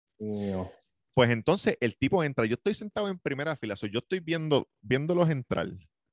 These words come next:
Speaker 2: Y el tipo dice en español, dice, "Ah, la cabrona pendeja esta",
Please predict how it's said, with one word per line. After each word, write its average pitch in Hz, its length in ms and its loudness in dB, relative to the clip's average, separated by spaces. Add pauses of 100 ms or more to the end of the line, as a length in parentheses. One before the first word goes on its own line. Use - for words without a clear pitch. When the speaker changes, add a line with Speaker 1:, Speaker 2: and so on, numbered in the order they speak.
(760)
Speaker 2:
Y 143 160 2
el 139 160 6
tipo 196 300 4
dice 208 220 0
en 165 60 -2
español, 117 800 -2 (1400)
dice, 127 540 4 (720)
"Ah, 151 340 2
la 110 100 0
cabrona 110 380 0
pendeja 143 640 -2
esta", 135 520 -4